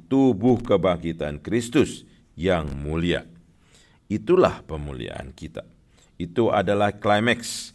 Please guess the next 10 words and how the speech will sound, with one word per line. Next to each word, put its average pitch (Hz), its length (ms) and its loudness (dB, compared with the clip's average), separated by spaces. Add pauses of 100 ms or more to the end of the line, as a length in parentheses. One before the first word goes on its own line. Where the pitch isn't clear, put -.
(380)
puncak 139 560 2
dari 92 240 0
status 95 640 -4
keputraan 64 720 -6
kita. - 400 -10 (840)
Itu 120 480 4
adalah 90 480 2
keputraan 82 800 -2
penuh 69 400 -6
kita. - 400 -8